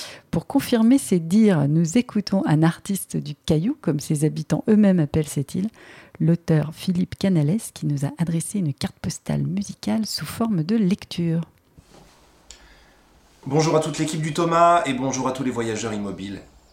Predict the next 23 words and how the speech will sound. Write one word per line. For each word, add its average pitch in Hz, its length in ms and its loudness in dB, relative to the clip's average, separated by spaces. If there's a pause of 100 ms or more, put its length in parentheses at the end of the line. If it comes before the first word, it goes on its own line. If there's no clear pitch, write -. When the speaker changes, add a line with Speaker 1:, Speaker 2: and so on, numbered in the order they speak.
(420)
Speaker 2:
Hum, 101 440 -10
le 107 320 -6
vingt-cinq 131 440 -2
décembre 135 340 -2
dernier, 127 840 -4
j'ai 90 1120 -10
dit 110 80 -6
à 117 40 -6
ma 110 100 -8
famille 110 340 -10
que 104 100 -14
je 85 80 -12
n'allais 87 160 -10
pas 120 140 -12
fêter 104 220 -14
Noël 101 220 -10
avec - 280 -14
eux 87 200 -12
et 92 80 -16
que 92 120 -16
j'allais 85 280 -14
m'enfermer 87 540 -14
ici, 92 420 -12